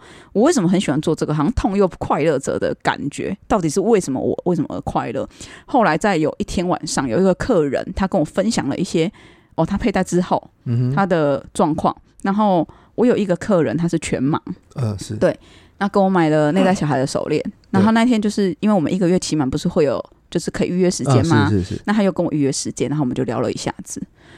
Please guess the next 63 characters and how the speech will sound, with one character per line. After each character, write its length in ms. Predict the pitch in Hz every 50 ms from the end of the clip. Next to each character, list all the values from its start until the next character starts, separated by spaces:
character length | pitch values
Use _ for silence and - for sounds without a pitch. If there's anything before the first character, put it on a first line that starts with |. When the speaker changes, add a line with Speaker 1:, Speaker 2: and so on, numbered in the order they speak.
| - - _ _ _ -
Speaker 1:
我 160 | - 180 180
得 220 | - - 190 190
到 120 | 226 269 247
他 140 | 247 254
的 80 | 214 196
回 300 | - - 202 165 170 170
馈 200 | - - 214 185
之 140 | - - 180
后， 160 | 196 196 175
我 140 | 156 147 -
其 160 | - - -
实 120 | 185 175
很 140 | 143 156 -
开 260 | - - - - 120
心。 320 | 139 - - - - 156 185 - _ _ _ _ _ _ _ -
Speaker 2:
嗯 160 | 107 98 107
哼。 80 | 113
Speaker 1:
我 100 | 120 196
觉 80 | 196 240
得 80 | 294 294
那 160 | 311 294 240
个， 140 | 208 - -
那 80 | 262
个 100 | 269 233
成 260 | - - - 156 160
就 220 | 170 - 226 196 170
感 220 | - 127 110 135
是 200 | 147 - - 175
很 300 | 165 - - 147 135 139
难 180 | 135 127 139 156 - _
比 240 | - 147 135 143 160
拟 220 | 175 156 135 65
的， 200 | - - - - - _ _ _ _ _ - - - - -
就 100 | - 294
是 80 | 262 320
你 160 | 285 220 190
很 260 | 196 185 185 160 156
难 160 | 147 143 151
在 240 | 170 - 226 208 185
其 260 | 170 - - - 156
他 240 | 147 - 175 165 170
的 360 | 170 170 156 139 131 - - - - _ _
工 260 | - 202 202 220 262
作 300 | - - 214 185 156 143
里 180 | 131 110 - - _
得 220 | - 151 151 160
到， 360 | - 185 175 156 143 135 - - _ _ _ _ _ _ _ -
就 100 | - 285
是 80 | 254 262
至 160 | - - 247
少 120 | - 143
我 120 | 139 135 143
之 140 | - 185
前 120 | 185 - 139
没 100 | 156 165
有 80 | 135
得 100 | - 120
到 80 | 127 139
这 100 | - -
种 80 | - -
成 120 | - - - -
就 120 | - -
感。 140 | - - -